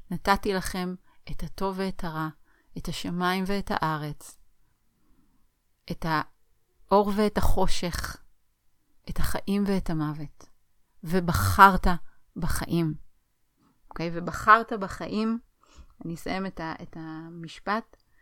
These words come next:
אה, "ובחרת בחיים למען תחיה אתה וזרעך". אוקיי? ומבחינתי,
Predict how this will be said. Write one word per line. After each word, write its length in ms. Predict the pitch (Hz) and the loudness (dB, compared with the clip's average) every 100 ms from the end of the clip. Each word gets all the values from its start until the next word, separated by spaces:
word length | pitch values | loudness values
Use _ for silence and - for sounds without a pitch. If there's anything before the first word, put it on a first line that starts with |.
| _ _ _ - | _ _ _ -14
אה, 60 | 160 165 | -12 -8
"ובחרת 520 | 175 170 - 233 226 | -4 0 4 4 4
בחיים 460 | 190 - - 214 | 0 -2 0 0
למען 380 | 190 180 190 208 | 2 4 4 4
תחיה 520 | 196 180 - 202 214 233 - | 0 -2 -2 0 0 0 -6
אתה 300 | - 208 208 | -4 2 2
וזרעך". 580 | 196 180 160 156 - - 165 - _ _ _ _ _ _ _ _ _ 196 | 0 -4 -4 -4 -4 -2 -4 -4 _ _ _ _ _ _ _ _ _ -10
אוקיי? 400 | 175 185 190 233 - - - - _ _ - | -6 -2 -2 -2 -6 -20 -20 -20 _ _ -6
ומבחינתי, 1500 | 170 165 190 180 - - 196 196 - 202 190 185 - 262 | -2 2 4 4 0 2 2 10 10 10 4 2 6 8